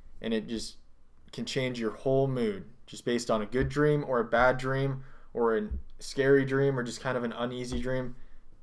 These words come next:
So dreams are crazy. I don't know very much about 'em, but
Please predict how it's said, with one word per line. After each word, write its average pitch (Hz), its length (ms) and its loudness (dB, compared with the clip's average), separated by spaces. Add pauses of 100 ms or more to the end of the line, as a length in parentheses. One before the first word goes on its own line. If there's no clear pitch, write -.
So 113 140 -6
dreams 151 340 4
are 160 60 2
crazy. 156 600 6 (920)
I 139 100 10
don't 151 140 10
know 147 100 8
very 135 220 6
much 127 240 2
about 120 320 8
'em, 120 200 -2 (1500)
but 110 280 2